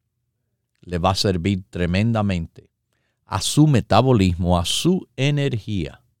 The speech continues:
¿Ok? Ya saben. Los productos Rico Pérez. Este de la Superenergía,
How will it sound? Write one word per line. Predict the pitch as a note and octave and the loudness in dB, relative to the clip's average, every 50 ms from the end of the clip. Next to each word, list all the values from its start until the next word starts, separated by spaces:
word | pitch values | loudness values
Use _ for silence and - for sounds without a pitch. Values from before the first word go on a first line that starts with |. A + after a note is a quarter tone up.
| _ _ _ _ _ _ _ _ _ _ _ _ _ _ _ _ _ _ _ _ | _ _ _ _ _ _ _ _ _ _ _ _ _ _ _ _ _ _ _ _
¿Ok? | - G2 G#2+ - - D#3+ F#3 F#3+ _ _ _ _ _ _ _ _ _ _ _ _ _ _ _ _ _ _ _ _ _ _ _ _ _ _ _ _ _ _ | -10 -10 -8 -6 -6 -6 -6 -8 _ _ _ _ _ _ _ _ _ _ _ _ _ _ _ _ _ _ _ _ _ _ _ _ _ _ _ _ _ _
Ya | _ F2+ F2 E2+ | _ -14 -12 -12
saben. | - - F#2+ F2+ D#2+ - _ _ _ _ _ _ _ _ _ _ _ _ _ _ _ _ _ _ _ _ _ _ _ - | -10 -8 -6 -6 -8 -8 _ _ _ _ _ _ _ _ _ _ _ _ _ _ _ _ _ _ _ _ _ _ _ -12
Los | G2+ A2+ C#3 C#3 | -6 -6 -6 -6
productos | _ - D#3 C#3+ C3+ B2+ C3 C3 - _ - C3+ C3 B2 | _ -8 -8 -6 -4 -2 -4 -4 -6 _ -8 -6 -6 -4
Rico | A2+ A#2+ B2 A#2+ - B2+ | -4 -6 -6 -6 -8 -8
Pérez. | B2 - C#3 B2+ G#2 E2 D2+ - - - - - _ _ _ - | -6 -4 -2 -2 -2 -4 -8 -12 -14 -16 -18 -18 _ _ _ -6
Este | G#2+ C3 D3 - - D#3+ D3 | -6 -6 -6 -6 -8 -8 -4
de | C3+ B2 A2+ | -4 -2 -4
la | G#2+ G2 | -4 -6
Superenergía, | - - - A2 A#2+ - D#3 D3 D3 D3+ D#3+ E3 D#3 D3 D3 B2+ A2+ F2 D#2 G2+ | -6 -4 -6 -4 -4 -2 -4 -2 -2 -2 -2 -2 -2 -2 -2 -2 -2 -2 -4 -8